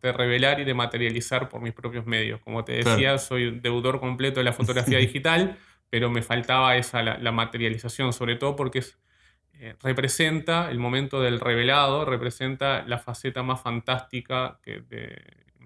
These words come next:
Speaker 1: en su acepción onírica, ¿no? O
Speaker 2: Sí,
Speaker 1: sea, de
Speaker 2: sí,
Speaker 1: lo
Speaker 2: sí.
Speaker 1: mágico de, de, de la, de la fotografía.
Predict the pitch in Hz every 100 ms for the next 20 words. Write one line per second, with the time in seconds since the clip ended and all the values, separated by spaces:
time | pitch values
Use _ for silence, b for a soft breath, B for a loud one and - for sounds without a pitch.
0 | 117 - 117 113 113 117 - 139 127 139
1 | 139 117 107 123 139 127 113 107 110 135
2 | 101 143 - 151 196 b b b - 123
3 | 113 110 110 113 110 110 104 104 113 _
4 | _ _ 120 113 104 101 113 113 113 117
5 | 107 107 113 113